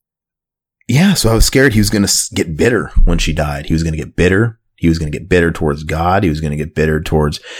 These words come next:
everything, and he was gonna grow distant. And, but no, man, this is where the miracle happened, wowed me. When she passed away, he did what everybody should probably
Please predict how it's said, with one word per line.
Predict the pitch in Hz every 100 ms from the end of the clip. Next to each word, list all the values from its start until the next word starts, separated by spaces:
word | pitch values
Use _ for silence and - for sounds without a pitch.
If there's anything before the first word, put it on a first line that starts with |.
| - -
everything, | 95 98 - 101 101 92
and |
he | 82
was | 78
gonna | 73
grow | 73 60 55 -
distant. | 92 - 101 98 98
And, | 73 57 - - - - _ _ _
but | 123 123
no, | 127 143
man, | 90 78 76 95 - -
this | 127 127
is | 151
where | 127 123
the | 90
miracle | 85 95 113 - 73
happened, | 69 60 60 62 - - - _ -
wowed | 101 95 104 120 123 104
me. | 69 50 - _ _ -
When | 95 92
she | - 117
passed | 120 120 113 -
away, | 92 85 67 82 -
he | _ 101 101
did | 98 92 87
what | 82 80 -
everybody | 82 82 85 82 78 78 78 _ -
should | - 82 -
probably | 82 78 80 78